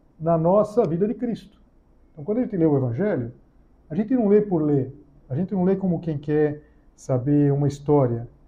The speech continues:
A gente lê como quem quer conhecer uma pessoa. E a gente vai procurando depois, nas diferentes situações, é, o que faria Cristo se estivesse no meu lugar? Pensa, por exemplo, Cristo ia nas festas.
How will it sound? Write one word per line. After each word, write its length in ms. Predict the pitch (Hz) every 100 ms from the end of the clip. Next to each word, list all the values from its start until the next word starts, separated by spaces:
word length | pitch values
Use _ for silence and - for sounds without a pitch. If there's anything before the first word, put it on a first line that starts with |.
| _ - _ _
A 80 | 139
gente 240 | 139 196 196
lê 160 | 214
como 220 | 220 220
quem 140 | 208 190
quer 120 | 220
conhecer 260 | 220 - 240
uma 140 | 254
pessoa. 560 | 262 - 220 196 123 - - _ _ _ _
E 60 | 233
a 20 |
gente 180 | 220 262
vai 440 | 214 254 254 247
procurando 720 | 240 - 233 214 208 214 214 196
depois, 440 | 180 185 202 170
nas 140 | 180 170
diferentes 520 | 180 190 254 - 185
situações, 880 | 208 180 135 - 220 139 104 - _ _ _ _ _ _ _ _ _ 226
é, 220 | 156 156 - _ -
o 60 |
que 120 | 214 285
faria 300 | 269 262 294
Cristo 280 | 277 262
se 40 | -
estivesse 340 | 220 233 -
no 60 | 214
meu 140 | 208
lugar? 360 | 165 160 170 - _ _ _ _ _ _ _ _ _ _ _ _ _ _ _
Pensa, 220 | 185 170 123
por 120 | 139
exemplo, 160 | 160
Cristo 260 | 160 175 -
ia 80 | 240
nas 160 | 214
festas. 580 | - - - - - _